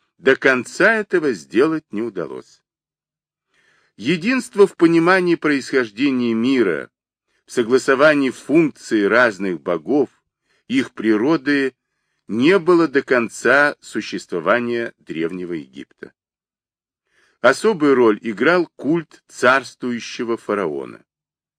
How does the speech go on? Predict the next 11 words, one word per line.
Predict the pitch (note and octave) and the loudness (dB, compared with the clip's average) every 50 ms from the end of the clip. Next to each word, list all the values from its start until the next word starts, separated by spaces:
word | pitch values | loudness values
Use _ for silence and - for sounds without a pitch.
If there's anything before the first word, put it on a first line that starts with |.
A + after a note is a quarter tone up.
| _ _ _ _ _ _ _ _ _ _ _ _ _ | _ _ _ _ _ _ _ _ _ _ _ _ _
Согласно | - - C3+ C#3+ C#3 C3 E3+ A3 A3+ G#3 - - E3+ D3+ - | -4 0 0 0 2 2 2 2 2 0 -4 -4 -4 -4 -4
учению | - B2 A2+ - - - C#3+ D#3 D3 C#3 B2+ A#2 F#2 | -4 -8 -10 -10 -6 -4 -2 -2 -2 -2 -4 -4 -6
жрецов, | - F#2 F#2+ F2 - - - - F2+ E2+ D#2+ - _ _ _ _ _ _ _ _ _ _ _ _ _ _ _ _ _ _ _ _ _ | -6 -8 -10 -10 -12 -16 -12 -8 -6 -6 -6 -8 _ _ _ _ _ _ _ _ _ _ _ _ _ _ _ _ _ _ _ _ _
фараон | _ - - C#3 C#3+ C#3 C3+ C3 C#3 D3+ E3 E3+ F3 E3+ E3 | _ 0 2 4 4 6 6 6 6 6 4 2 0 -4 -8
считался | - - - B2 A#2 - B2 A#2+ A#2+ A2+ G#2 - - - G2 | -12 -8 -6 -6 -2 2 4 4 4 4 2 -2 -6 -6 -4
воплощением | F2 G#2 G2 - G2 G2 F#2 - - - - G2 F2+ F2 F2 E2+ E2 D2+ | -2 -2 -2 -2 -2 -4 -4 -4 -6 -8 -8 -6 -6 -6 -6 -8 -8 -8
божества | D#2+ D#2 D2+ D#2 C#2+ - - - _ - D2 D#2 G2+ C3 E3 F#3 - _ _ _ _ _ _ _ | -10 -10 -12 -12 -14 -16 -18 -20 _ -10 -4 0 0 0 0 -2 -4 _ _ _ _ _ _ _
в | _ _ | _ _
человеческом | - - - B2+ A2+ G#2 F#2 D#2 D2 G#2+ D3 - - D#3+ D#3+ - - - - C3 - - | -6 -2 0 2 2 2 2 0 -2 -4 -6 -6 -8 -12 -14 -14 -10 -8 -8 -8 -8 -8
облике, | - F#2 G2 G2+ F2+ D#2+ F#2 F#2 - - - F#2 F2 E2+ - _ _ _ _ _ _ | -4 -2 -2 -2 -2 -4 -6 -10 -10 -10 -8 -6 -6 -6 -8 _ _ _ _ _ _
бога-человеком, | _ D#2 C#2+ - A2 C3+ E3 D#3+ C#3+ D3 C#3+ - - - C#3+ C#3 C3 B2 G2 D2 D2+ D#2 D2 C2 - _ C#2 C#2 C2+ C2 | _ -20 _ 2 4 4 4 4 2 0 -4 -4 -6 -6 -6 -4 -4 -4 -6 -6 -8 -8 -10 -10 -12 _ -20 -20 -20 -20